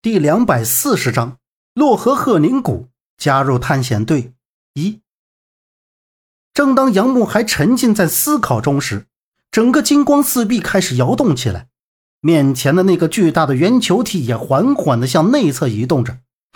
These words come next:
杨牧惊慌不已，难道这是要闭合了吗？紧急之下，杨牧就快步走向外侧。当他刚到圆球体前，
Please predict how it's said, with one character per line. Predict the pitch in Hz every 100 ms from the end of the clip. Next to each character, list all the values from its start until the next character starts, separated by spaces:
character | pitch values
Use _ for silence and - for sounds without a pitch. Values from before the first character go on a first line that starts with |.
| -
杨 | 135 139
牧 | 190 160
惊 | 127 262
慌 | 262 240 220
不 | 214
已， | 127 - _ _ _ -
难 | 208 277
道 | 277
这 | 285
是 | 269 247
要 |
闭 | 247 247 185
合 | - 143
了 | 277 208
吗？ | 131 - _ _ _ _ _ _ _ _ _ _ _
紧 | - 156 135 135
急 | 127 165 294
之 | 214 147
下， | 139 123 - - -
杨 | 208 277
牧 | 294
就 | 233
快 | 214 269
步 | 220 196
走 | 151
向 | 131 170
外 | 214 165
侧。 | 120 104 - _ _ _ _ _ _
当 | 156 160
他 | 165 165
刚 | 160 220 220
到 | 196 147
圆 | 135 151 247
球 | 214 170 226
体 | - 117
前， | 120 - 135 240